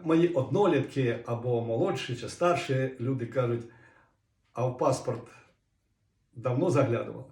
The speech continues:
А навіщо туди дивитися? Я так рахую, що треба дивитися в дзеркало. В дзеркало своєї душі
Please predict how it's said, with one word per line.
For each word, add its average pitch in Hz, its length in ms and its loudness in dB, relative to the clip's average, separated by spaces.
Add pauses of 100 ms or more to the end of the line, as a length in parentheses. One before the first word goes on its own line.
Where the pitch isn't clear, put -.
(480)
А 220 80 -2
навіщо 262 380 4
туди 151 240 8
дивитися? 139 680 0 (720)
Я 165 260 4
так 151 220 0
рахую, 135 440 -2
що 143 180 -4
треба 160 240 0
дивитися 151 520 0
в 131 80 0
дзеркало. 123 600 0 (2000)
В 135 60 -4
дзеркало 175 460 4
своєї 160 420 4
душі 170 580 2